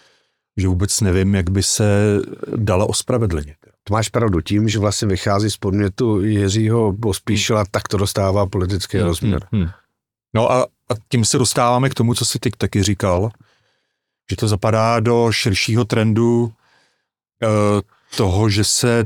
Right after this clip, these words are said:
Speaker 1: trestním zákoníkem, anebo vůbec zákony, anebo tajnými službami, represivními složkami ve více zemích západu,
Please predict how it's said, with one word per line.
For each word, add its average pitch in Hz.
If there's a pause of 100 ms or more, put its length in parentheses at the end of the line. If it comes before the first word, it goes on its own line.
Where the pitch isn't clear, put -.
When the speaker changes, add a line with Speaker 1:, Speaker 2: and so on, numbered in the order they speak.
Speaker 1:
trestním 113
zákoníkem, 110 (580)
anebo 104
vůbec 98
zákony, 101
anebo 101 (960)
tajnými 98
službami, 95 (360)
represivními 101 (100)
složkami 107 (680)
ve 98
více 98
zemích 117
západu, 92